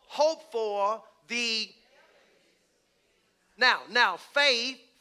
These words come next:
faith is first of all substance. You see that? It's substance. It's, it is substance. But it is substance that is hoped for. And the substance of this,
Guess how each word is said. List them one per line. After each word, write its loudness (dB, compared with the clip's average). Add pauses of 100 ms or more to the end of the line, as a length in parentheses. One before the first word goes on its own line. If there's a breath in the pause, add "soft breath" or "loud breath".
(100)
faith 0
is -6
first -2
of -2
all 0
substance. -6
You -18
see -18
that? -2
It's -4
substance. -6 (640)
It's, 0
it 0
is 2
substance. -8 (500)
But 2
it -2
is -2
substance -2
that 0
is -4 (960)
hoped -4
for. -4 (400 loud breath)
And 2
the -4
substance -2
of -4
this, -2